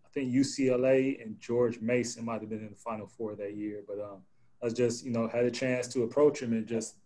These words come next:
thank him and, um, you know, thank him what he's, with, for what he's done for, you know, coaches and, and players. And, um,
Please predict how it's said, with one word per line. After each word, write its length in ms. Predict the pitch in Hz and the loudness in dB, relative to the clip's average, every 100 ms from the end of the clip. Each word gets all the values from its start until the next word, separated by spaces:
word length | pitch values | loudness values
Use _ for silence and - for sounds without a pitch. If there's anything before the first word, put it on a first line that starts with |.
| _ - | _ 0
thank 220 | 127 - | 0 0
him 260 | 131 127 123 | -2 0 0
and, 140 | 113 | 0
um, 340 | 110 110 107 - - - _ _ _ 131 | -2 -4 -6 -14 -20 -20 _ _ _ -10
you 120 | 120 | -2
know, 140 | 117 | -2
thank 240 | - 127 127 | 0 -2 0
him 100 | 120 | 0
what 120 | 113 | 0
he's, 160 | 113 113 | 0 -2
with, 180 | 127 120 - | -4 -4 -8
for 180 | - 113 | -10 -4
what 160 | 110 113 | 0 0
he's 120 | 110 | 0
done 220 | 120 120 | 0 -2
for, 200 | - 113 | -2 -4
you 80 | 113 | -4
know, 200 | 110 101 | -6 -8
coaches 460 | - 135 127 131 117 | -2 0 0 -2 -4
and, 180 | 123 123 | -4 -4
and 280 | 123 117 117 | -4 -4 0
players. 540 | 131 131 113 110 - - _ _ _ - | 4 4 4 -2 -12 -20 _ _ _ -8
And, 160 | 117 113 | -4 -2
um, 360 | 107 104 101 | -2 -6 -12